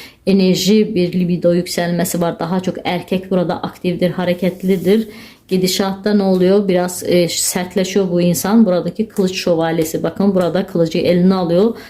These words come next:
Sert bir şekilde, e, biraz can yakıcı tavrı, hareketleri, soğukluğu, uzaklığı olabilir insanın. Niye? Çünkü bakın, burada hiç kadın yok.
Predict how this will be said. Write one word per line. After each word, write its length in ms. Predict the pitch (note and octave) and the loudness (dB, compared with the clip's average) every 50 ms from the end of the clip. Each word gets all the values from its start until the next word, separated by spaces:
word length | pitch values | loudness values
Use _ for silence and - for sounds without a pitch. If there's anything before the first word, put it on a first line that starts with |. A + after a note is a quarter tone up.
| - _ | -20 _
Sert 360 | - - - G3+ F#3+ F#3+ - - | -14 -6 -4 -4 -4 -4 -4 -4
bir 60 | F#3+ | -4
şekilde, 680 | - - F#3+ F#3+ - G3 F#3 F#3 F#3+ G3 A3 A#3 A3+ - - - - - - - - - | -2 -2 -4 -2 -2 -2 0 0 0 2 0 0 -2 -4 -10 -20 -20 -20 -20 -18 -6 -2
e, 260 | - F3+ F3 F3 F3 | 0 0 2 2 2
biraz 280 | F3+ F#3 F#3 F3+ F3+ - | 0 0 0 -2 -4 -4
can 160 | F#3+ F#3 F#3+ | -2 0 2
yakıcı 640 | F#3+ F#3 F3+ F#3 F#3 F3 - - F3+ F3+ F3 F3 - - - - | 2 2 2 2 0 -4 -2 0 2 2 2 0 0 -4 -6 -4
tavrı, 340 | - F3 F3 E3 D#3+ E3+ F3+ | -4 -4 -2 -2 0 2 2
hareketleri, 760 | F#3+ G3 F#3+ F3+ E3+ F3 F3+ - F#3+ F#3 F#3 F3 F3 F3 F3+ | 2 2 0 -2 -4 -4 -2 -2 -4 -4 0 0 0 0 0
soğukluğu, 580 | F#3 - - E3+ E3 F3 F3 F3 F#3+ F#3+ F#3+ F#3 | -2 -2 -2 0 0 0 0 0 0 0 0 0
uzaklığı 680 | D3 D#3+ D#3+ E3+ E3+ E3+ - G3 F#3+ F#3 F#3+ - - | 0 -2 -2 -2 -2 -4 -4 -2 0 2 2 2 2
olabilir 440 | F3+ F3 F3 E3+ - E3+ D#3+ E3+ - | 2 0 0 -2 -2 -2 -4 -4 -4
insanın. 760 | - - F#3 F#3+ F3+ F#3 F#3 F3 E3+ E3+ F#3 G#3 B3 B3+ B3+ - - - - - | -2 2 4 4 4 2 0 -2 -2 0 2 2 2 2 0 -2 -14 -20 -14 -6
Niye? 260 | - F3 F#3 G#3 A3+ A3 | -2 0 2 2 0 0
Çünkü 380 | - F#3+ F3+ F#3 F#3 A3 G#3+ | 0 0 0 0 2 2 0
bakın, 240 | G3+ F#3 D#3 - E3+ | 0 0 -4 -2 0
burada 220 | E3+ F3 E3+ E3+ G3+ | 0 2 2 2 2
hiç 200 | G#3 G#3+ - - | 2 0 0 -2
kadın 300 | - - - G#3+ A3+ A3 | -4 -2 2 4 6 6
yok. 340 | A3+ G#3 G#3+ - - - | 6 4 0 -4 -14 -18